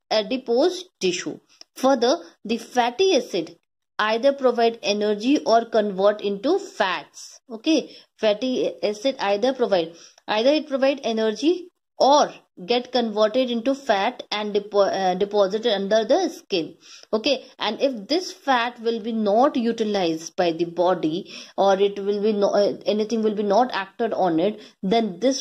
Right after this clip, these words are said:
fat is only the reason to become fat, to become fat. Okay,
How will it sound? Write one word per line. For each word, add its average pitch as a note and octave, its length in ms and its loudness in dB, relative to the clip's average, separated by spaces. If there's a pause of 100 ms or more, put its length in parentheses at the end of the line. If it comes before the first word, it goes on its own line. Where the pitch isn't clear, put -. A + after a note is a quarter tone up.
(140)
fat G#3+ 320 0
is G#3 160 0
only G#3 320 2
the A3 260 0
reason G3 480 0
to A3+ 80 0
become A3+ 580 -2 (240)
fat, G#3 520 0 (340)
to A3 80 -2
become C4 440 0
fat. F3 560 -4
Okay, E4+ 320 -2